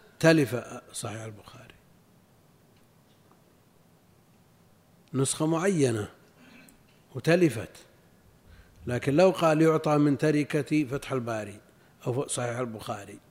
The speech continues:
وغير، نسخة غير معينة، معناه أنه يشترى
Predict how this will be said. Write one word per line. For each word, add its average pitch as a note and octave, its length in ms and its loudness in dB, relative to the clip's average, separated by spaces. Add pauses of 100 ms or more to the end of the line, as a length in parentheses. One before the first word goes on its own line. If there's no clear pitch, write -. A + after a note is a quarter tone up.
(720)
وغير، C#3+ 440 2
نسخة F3 280 0
غير F3+ 260 2
معينة، G2 540 -6 (1300)
معناه C3+ 260 0
أنه D3 300 4
يشترى A2 480 -2